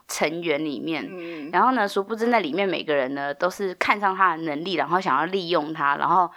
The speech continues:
Speaker 1: 害得他最后就是遍体鳞伤这样子。但是他，就是他在那个过程中，他其实偷偷的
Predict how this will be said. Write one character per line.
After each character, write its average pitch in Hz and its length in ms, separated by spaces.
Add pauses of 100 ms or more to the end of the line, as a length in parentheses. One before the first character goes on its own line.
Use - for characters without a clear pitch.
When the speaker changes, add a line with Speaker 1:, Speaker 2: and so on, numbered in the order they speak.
(200)
Speaker 1:
害 240 200
得 185 80
他 190 160
最 190 280
后 185 180
就 180 100
是 185 340 (100)
遍 196 220
体 151 220
鳞 135 240
伤 151 220
这 165 100
样 156 160 (120)
子。 - 280 (360)
但 285 140
是 294 120
他， 269 260 (200)
就 254 100
是 269 100
他 262 120
在 262 100
那 247 100
个 214 80
过 185 280
程 139 240
中， 160 180
他 208 100
其 165 160
实 165 100
偷 185 220
偷 190 140
的 170 180